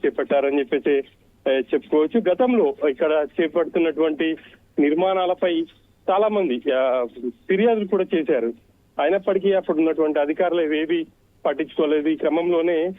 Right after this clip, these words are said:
ఆ, అక్కడ, ఆ, ఈ బిల్డర్లు ఎవరైతే బీఆర్ఎస్ నేతలు కావచ్చు, గతంలో ఉన్నటువంటి నేతలు, వాళ్ళందరూ కూడా ఈ నిర్మాణాలను చేపట్టారు. ప్రస్తుతం ఇక్కడైతే మూడు బిల్డింగ్లను పూర్తి స్థాయిలో కూల్చివేసినటువంటి పరిస్థితి. మిగతా వాటిని కూడా కూల్చివేసే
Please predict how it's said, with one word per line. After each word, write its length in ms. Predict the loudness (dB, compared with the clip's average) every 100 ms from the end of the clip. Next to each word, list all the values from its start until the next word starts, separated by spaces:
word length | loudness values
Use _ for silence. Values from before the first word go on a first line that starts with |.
| 0
ఆ, 40 |
అక్కడ, 500 | 0 0 0 0 0 -2 _ _ _ -2
ఆ, 320 | 0 2 0
ఈ 220 | 0 0
బిల్డర్లు 500 | 0 0 0 0 0 0
ఎవరైతే 500 | 0 0 -2 -2 -2
బీఆర్ఎస్ 480 | 0 0 0 0 -2
నేతలు 260 | 0 -2
కావచ్చు, 420 | 0 -2 -2 -2
గతంలో 280 | -2 0 0
ఉన్నటువంటి 520 | 2 0 0 -2 0
నేతలు, 400 | 0 -2 -2 -2 -4 -12 _ -2
వాళ్ళందరూ 380 | -2 0 0 0
కూడా 220 | 0 0
ఈ 120 | 0
నిర్మాణాలను 720 | 0 -2 0 -2 0 0 -2 -4 _ _ _ -4
చేపట్టారు. 360 | -2 0 -2
ప్రస్తుతం 420 | -2 -2 0 -2 0
ఇక్కడైతే 360 | 0 0 0
మూడు 400 | 0 0 0 -2 -6 -6 -2
బిల్డింగ్లను 600 | 0 0 0 0 -2 -2 -2
పూర్తి 240 | -2 -2
స్థాయిలో 360 | -2 0 0 -4 -10 _ _ -4
కూల్చివేసినటువంటి 800 | -2 0 0 0 0 0 0 0
పరిస్థితి. 400 | -2 -4 -2 0
మిగతా 280 | 2 2 0
వాటిని 240 | 0 0
కూడా 160 | -2 -2
కూల్చివేసే 640 | -2 -2 0 -2 0